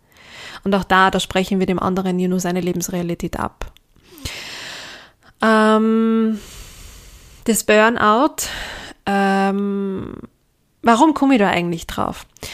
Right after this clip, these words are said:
Ich habe im letzten Podcast schon erwähnt, dass ich in einem Erwachsenwerden-Prozess bin, was mein Unternehmen betrifft und ich mir da einige Fragen stelle, auch wie ich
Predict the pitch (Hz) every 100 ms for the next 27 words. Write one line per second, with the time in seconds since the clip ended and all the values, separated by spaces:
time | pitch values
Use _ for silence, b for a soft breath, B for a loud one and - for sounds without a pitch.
0 | B B B 220 220 226 226 220 214 -
1 | 208 - 202 196 190 190 196 202 196 196
2 | 190 190 190 185 180 - _ _ _ _
3 | - - 196 175 - - 208 190 185 185
4 | 196 196 190 202 190 - 214 202 190 190
5 | 185 180 175 175 175 175 - 196 214 -
6 | - 190 185 185 185 185 - - 190 185
7 | 170 185 180 - 180 180 196 - 185 185
8 | 180 180 180 - - 190 190 190 - -